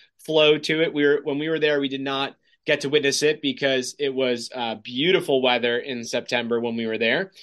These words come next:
Um, I love the, uh, Edgar Martinez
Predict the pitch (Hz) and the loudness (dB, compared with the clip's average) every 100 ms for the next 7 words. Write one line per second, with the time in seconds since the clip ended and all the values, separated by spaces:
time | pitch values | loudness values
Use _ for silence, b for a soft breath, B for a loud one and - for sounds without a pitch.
0 | B B B - 127 127 120 123 123 135 | B B B -4 0 2 0 -2 -2 0
1 | 139 135 139 143 147 147 135 143 139 135 | 0 2 2 2 2 0 -4 -2 0 -2
2 | 131 B B - 127 123 120 - b _ | -4 B B -6 0 2 0 -4 b _
3 | 151 160 143 165 165 165 - - 151 147 | 0 0 0 2 2 2 -6 -6 0 0
4 | 147 - 156 156 151 156 156 - | 0 -6 -4 0 0 0 -4 -12